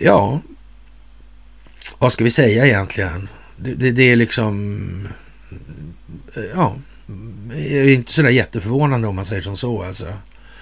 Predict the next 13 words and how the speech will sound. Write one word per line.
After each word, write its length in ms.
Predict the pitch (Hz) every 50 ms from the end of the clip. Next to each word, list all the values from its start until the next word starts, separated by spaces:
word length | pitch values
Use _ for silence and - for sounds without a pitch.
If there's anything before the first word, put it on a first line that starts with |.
| - - - - - - - - - - - - - - - - - - - - - - - - -
Och 120 | - 127 113
här 120 | 113 110
skriver 400 | - - 196 180 135 117 120 139
man 220 | 170 190 202 175
liksom 280 | 120 107 - - 113 120
i 240 | 123 117 107 110 110
artikeln 680 | 107 - - - 131 143 - - - - - 196 165
också 220 | 127 107 - - 113
källor 540 | - - 151 147 117 98 101 92 - 110 113
och 60 | 104
såna 160 | 110 110 104
här 80 | 104 107
grejer. 560 | 107 107 104 107 127 127 120 127 123 120